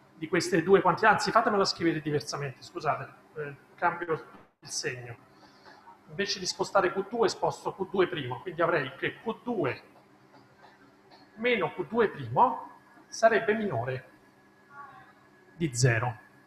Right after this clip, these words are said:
Cioè otterrei questa relazione qua.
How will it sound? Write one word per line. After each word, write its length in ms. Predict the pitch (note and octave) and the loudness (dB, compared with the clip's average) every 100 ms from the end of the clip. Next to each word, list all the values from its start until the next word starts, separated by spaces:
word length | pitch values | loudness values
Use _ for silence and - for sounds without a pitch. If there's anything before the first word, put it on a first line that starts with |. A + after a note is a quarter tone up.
| _ _ | _ _
Cioè 260 | - E3+ - | -4 -2 2
otterrei 680 | C4+ C4+ D4 A#3 C3+ C#3 C3+ - - - - - - - - | 0 4 4 4 0 -2 -4 -12 -20 -20 -20 -20 -20 -20 -4
questa 320 | G3+ - F3+ | -2 2 2
relazione 640 | F3 E3 - D#3+ D3 D3+ | 4 2 2 0 0 -2
qua. 300 | - C3 - | 2 2 0